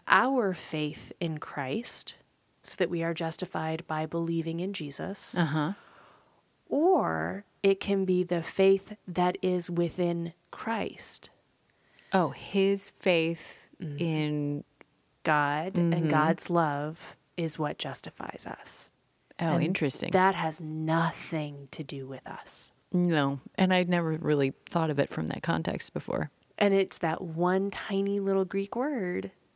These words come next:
Speaker 1: that can have both and meanings.
Speaker 2: Sure.
Speaker 1: And so, again, we start to have this conversation about, well, if you believe this, then do you have universal salvation?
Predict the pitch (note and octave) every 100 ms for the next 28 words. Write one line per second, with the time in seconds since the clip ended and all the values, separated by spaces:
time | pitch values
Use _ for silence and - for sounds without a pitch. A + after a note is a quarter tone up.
0 | _ _ _ _ - E3+ E3+ E3+ E3+ E3
1 | D#3+ E3 D#3+ D#3+ - D#3 D3+ D3 D3 C#3+
2 | C#3 - - - D3+ F3 G3+ - - _
3 | _ _ _ - G3 F#3 - F3+ F3 E3+
4 | E3+ - - G3 A#3 C4 G#3+ F#3 - E3
5 | E3 E3 - G3 G3 E3+ E3 - E3+ E3
6 | D#3+ A3+ A#3 E3+ D#3 D#3+ D#3 F3 E3+ E3+
7 | E3 F3 E3+ F3+ B3 F3+ E3 - E3+ E3
8 | - _ - E3 D#3 D3+ D3+ D3+ C#3+ D3
9 | D#3 E3+ - - - - C4 B3+ - B3
10 | A#3 A3+ A3 G#3+